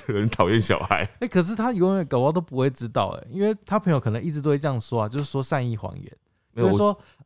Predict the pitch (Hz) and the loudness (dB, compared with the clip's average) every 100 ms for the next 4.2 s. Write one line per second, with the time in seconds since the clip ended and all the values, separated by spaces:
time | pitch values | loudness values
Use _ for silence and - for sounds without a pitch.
0 | 208 214 165 - 170 165 165 185 185 - | 0 2 0 -2 -6 0 2 4 2 0
1 | 147 151 156 143 135 131 139 120 113 104 | 2 2 2 2 2 0 -2 -4 -6 -4
2 | 104 208 208 107 143 127 95 - 95 90 | 4 8 8 6 6 6 6 4 0 0
3 | 50 50 - _ - 117 113 110 113 110 | -2 -10 -18 _ -12 -4 0 0 0 0
4 | 113 117 | -2 -4